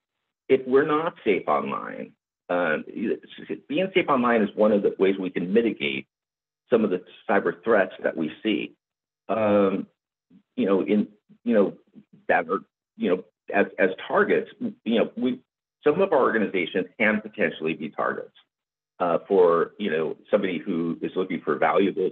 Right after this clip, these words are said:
data, if they're looking to, um, just, you know, cause disruption. <laughs> Um, and, and, and in some cases, it's more, it's more serious. It, it's targeted because there's something that they don't like about your organization.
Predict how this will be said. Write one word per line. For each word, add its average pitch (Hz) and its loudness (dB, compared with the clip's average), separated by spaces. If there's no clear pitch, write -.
data, 123 0
if 104 -2
they're 90 2
looking 87 -2
to, 78 0
um, 76 -2
just, 90 0
you 98 2
know, 85 4
cause 82 -2
disruption. 85 -2
<laughs> - -14
Um, 101 2
and, 107 4
and, 117 2
and - -2
in - -2
some 240 -2
cases, 120 -4
it's - -6
more, 104 0
it's - -4
more 101 0
serious. 110 4
It, 92 -8
it's 98 -2
targeted 104 0
because 80 -2
there's 85 -2
something 87 -4
that - -4
they 82 -2
don't - -4
like 78 -2
about - -4
your 65 -4
organization. - -8